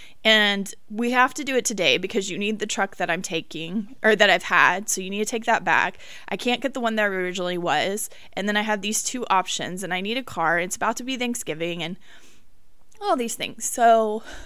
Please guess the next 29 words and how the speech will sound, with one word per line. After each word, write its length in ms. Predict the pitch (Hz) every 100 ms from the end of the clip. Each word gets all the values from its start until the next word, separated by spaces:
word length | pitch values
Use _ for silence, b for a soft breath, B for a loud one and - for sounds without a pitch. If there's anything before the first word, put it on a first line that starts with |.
| B B
<laughs> 60 | 240 - - b b b b b b b - - - - - - - -
I 100 | 233
left 260 | 285 392 302
with 120 | 294
the, 100 | 254 220
the, 300 | 208 208 202
the 120 | 185 190
painter 500 | - 208 196 170 160
truck 560 | - - - - -
car, 340 | - 165 156 202
and 280 | 220 180 113
I, 460 | 180 143 185 185 - - - - -
I 80 | 208
know 120 | 190
I 60 |
have 140 | 214 202
trouble 280 | - 185 175
with 80 |
saying 300 | 175 165 170
truck 260 | 170 170 170
and 100 | 156
car. 380 | - 151 165 - -
Is 80 | 240
that 140 | 381
weird 200 | 381 349
for 100 | -
anybody 240 | 262 220 190
else? 340 | 165 175 -
Like, 160 | 170